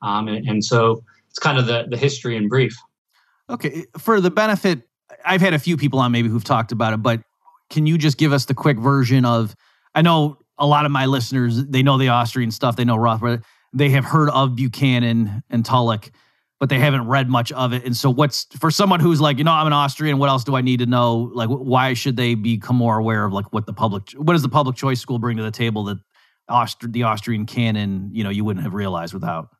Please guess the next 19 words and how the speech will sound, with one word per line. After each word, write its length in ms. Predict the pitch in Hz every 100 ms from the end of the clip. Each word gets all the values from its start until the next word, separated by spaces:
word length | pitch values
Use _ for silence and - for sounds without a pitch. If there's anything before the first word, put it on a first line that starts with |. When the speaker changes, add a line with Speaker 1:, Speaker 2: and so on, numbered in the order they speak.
| _ _ _
Speaker 1:
Certainly. 400 | - 202 185 123
That's 300 | - 139 131
a, 120 | 135
a, 200 | 127 131 127
a 60 |
wonderful 440 | 131 147 156 131 127
question. 440 | 131 127 - 120
And, 120 | 139
and, 140 | 180 185
you 60 |
know, 120 | 202 165
there's 200 | 180 131
different 340 | 240 214 160
views 280 | 135 175 160
on 180 | 143 139
Buchanan 440 | 139 131 143 139
and 140 | 127
Speaker 2:
Mm. 60 | 123
Speaker 1:
Tullock, 340 | 135 135 131